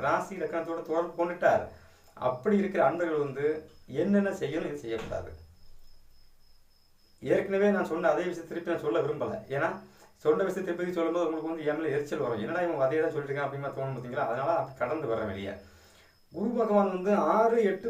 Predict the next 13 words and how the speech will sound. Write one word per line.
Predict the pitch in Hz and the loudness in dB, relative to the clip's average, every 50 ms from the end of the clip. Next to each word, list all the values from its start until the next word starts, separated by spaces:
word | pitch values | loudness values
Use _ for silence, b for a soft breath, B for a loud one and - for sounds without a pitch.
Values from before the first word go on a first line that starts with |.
| 202 - | 0 4
பாதகம் | 165 165 180 190 202 202 208 196 170 | 4 4 4 4 2 2 2 0 2
மாரகம் | 165 175 175 180 285 277 - - | 2 2 2 0 0 -2 0 2
சம்பந்தப்பட்டு | 160 170 175 175 175 170 175 - - 175 - - - 170 170 | 2 2 2 -2 0 0 -2 -2 -2 -6 -8 -6 -4 -2 -2
உங்க | 170 165 | 0 0
ராசி | 156 151 156 156 160 | 2 2 0 0 0
லக்கணத்துல | 151 147 151 143 147 143 135 131 | -2 -2 -2 -2 -2 -2 -2 -2
இருந்தாலும் | 131 135 135 139 135 135 127 | -2 0 2 2 2 2 2
சரி, | 131 131 143 143 127 | -2 -4 -4 -2 -2
பார்த்தாலும் | 123 120 - - 120 117 117 107 104 104 | -2 -2 -2 -2 -2 -2 0 0 0 -2
சரி, | 110 147 180 202 202 B B B B B - - | -2 0 -2 -4 -4 B B B B B -4 0
அல்லது | 139 156 175 180 - - - | 2 2 2 2 0 0 -2
ஒண்ணு, | 190 202 202 196 175 | 0 0 0 0 0
அஞ்சு, | 175 170 175 | 0 -2 -2